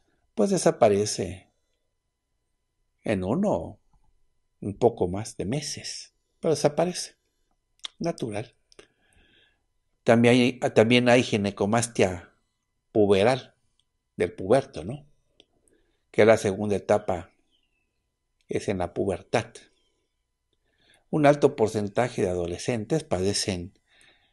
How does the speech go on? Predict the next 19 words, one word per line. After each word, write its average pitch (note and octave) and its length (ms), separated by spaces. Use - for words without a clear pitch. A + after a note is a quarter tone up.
ginecomastia G2 880
transitoria F#2+ 720
puberal G2 640
en C#3 80
algún G3 180
momento C#3+ 640
de F2+ 100
su G#2 140
desarrollo, F#2 720
especialmente, C#3+ 840
pues, C#3+ 180
sería D#3+ 260
entre E3 240
los G2+ 180
trece A2+ 320
y A#2 40
los G2 140
catorce G2 520
años. - 480